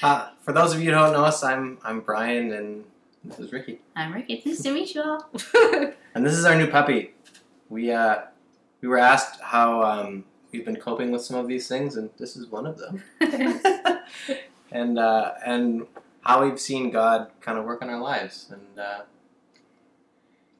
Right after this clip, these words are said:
Speaker 2: Yeah, so when we were asked about this, both Brian and I went to the opposite question. <laughs> But I really, I've really been seeing God working in this season. With covid especially,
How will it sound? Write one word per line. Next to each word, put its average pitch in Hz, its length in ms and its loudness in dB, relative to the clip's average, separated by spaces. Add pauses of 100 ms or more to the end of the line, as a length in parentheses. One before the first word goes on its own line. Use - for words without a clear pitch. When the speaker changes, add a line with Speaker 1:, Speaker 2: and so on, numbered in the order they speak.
(140)
Speaker 2:
Yeah, - 360 2 (160)
so 240 440 2 (280)
when 226 120 -2
we 233 60 0
were 233 80 2
asked 190 360 2
about 190 400 0
this, 175 720 -4
both 226 180 4
Brian 190 240 4
and 175 100 2
I 175 140 2
went 170 140 -4
to - 60 -14
the 170 200 0
opposite 175 340 -4
question. 190 580 -6
<laughs> - 40 -4 (1300)
But 247 100 6
I 262 180 6
really, 240 760 2 (340)
I've 214 300 -2
really 226 200 2
been 226 220 -2
seeing 208 280 -8
God 180 320 -8
working 180 340 -6
in 175 120 -12
this 170 180 -14
season. - 760 -12
With 190 160 -14
covid 208 340 -4
especially, 185 720 -6